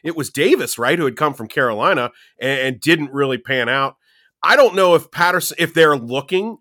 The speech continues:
in that direction for another running back, but he's a guy that would stand out to me. Um, but again,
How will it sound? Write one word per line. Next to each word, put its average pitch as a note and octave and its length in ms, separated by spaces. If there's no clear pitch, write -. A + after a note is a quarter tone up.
in G3 160
that F#3+ 200
direction F#3+ 460
for G3+ 160
another F#3+ 260
running F#3+ 280
back, G3 240
but D#3 80
he's B3+ 140
a B3 40
guy C3 160
that A2 80
would A2 100
stand B2 220
out A2 160
to A#2 80
me. A#2+ 320
Um, D3 380
but A3+ 140
again, C#4 400